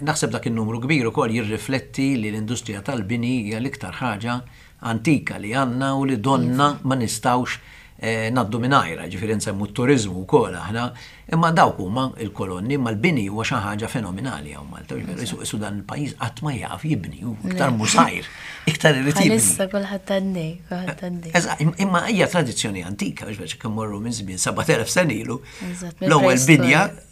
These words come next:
Speaker 1: eh, nistgħu morru storja verament twila di. U fil-fatt ħaniġi għas-suġġett qabel ma nibdew inqablu mal-lum, sawa? Ħaniġi għas-suġġett tal-ktib tiegħek, l-arkitettura meta inti qed tħares li anki storikament.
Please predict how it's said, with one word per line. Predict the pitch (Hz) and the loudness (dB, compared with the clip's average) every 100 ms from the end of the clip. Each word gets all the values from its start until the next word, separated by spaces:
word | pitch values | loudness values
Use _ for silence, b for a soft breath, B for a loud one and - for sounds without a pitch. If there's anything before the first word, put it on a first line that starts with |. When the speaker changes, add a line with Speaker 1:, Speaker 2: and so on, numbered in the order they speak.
| - - | -20 -4
Speaker 1:
eh, | 127 - - - - - - - - | -2 -2 -6 -8 -10 -10 -8 -8 0
nistgħu | 180 - 131 | 2 4 2
morru | 170 147 | 2 0
storja | 113 190 147 98 | -2 -4 -4 -2
verament | - - 98 147 90 | -2 -2 -4 -4 -4
twila | 113 101 80 76 - | -6 -6 -8 -12 -16
di. | - B B B | -18 B B B
U | 156 | -2
fil-fatt | 190 240 - | 0 0 2
ħaniġi | 214 170 131 117 | 2 2 0 -2
għas-suġġett | - 151 113 101 - - B B | -2 -4 -2 -6 -8 -18 B B
qabel | 131 117 113 | 0 2 2
ma | 113 | 0
nibdew | 104 110 110 107 120 | 0 -2 -4 -2 -4
inqablu | 117 123 101 113 | -4 -4 0 0
mal-lum, | 113 110 95 78 - | 0 -2 -4 -8 -12
sawa? | - 147 156 B B - | -10 -10 -12 B B -4
Ħaniġi | 160 165 | 2 2
għas-suġġett | - 117 113 110 | 0 -4 -6 -6
tal-ktib | 110 - - - | -6 -6 -10 -8
tiegħek, | 90 76 - - | -8 -10 -14 -6
l-arkitettura | - 156 160 151 98 - 110 110 117 117 B B B | -2 0 -2 -4 -6 -6 -4 -4 -4 -8 B B B
meta | 120 107 104 107 | -8 -4 -4 -2
inti | 113 104 | -4 -4
qed | - - | -10 -10
tħares | 131 107 - | -8 -6 -6
li | 110 | -6
anki | 107 104 | -8 -8
storikament. | 107 - 110 113 110 110 - - - | -6 -4 -4 -4 -4 -4 -6 -14 -20